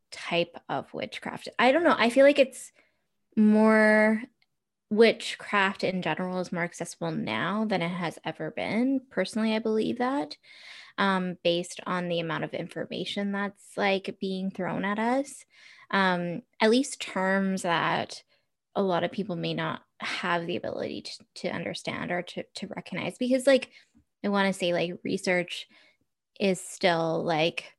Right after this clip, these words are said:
you know, inaccessible in itself. Like, that's important to note. But I, I don't know. I just feel like there is this piece of, though, where,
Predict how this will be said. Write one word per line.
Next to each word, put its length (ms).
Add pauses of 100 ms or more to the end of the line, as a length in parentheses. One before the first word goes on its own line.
(480)
you 180
know, 300
inaccessible 800
in 120
itself. 800
Like, 260
that's 280
important 480
to 120
note. 480 (400)
But 220
I, 180 (140)
I 100
don't 140
know. 80
I 120
just 200
feel 200
like 380 (480)
there 220
is 440
this 320
piece 440
of, 160
though, 500 (960)
where, 680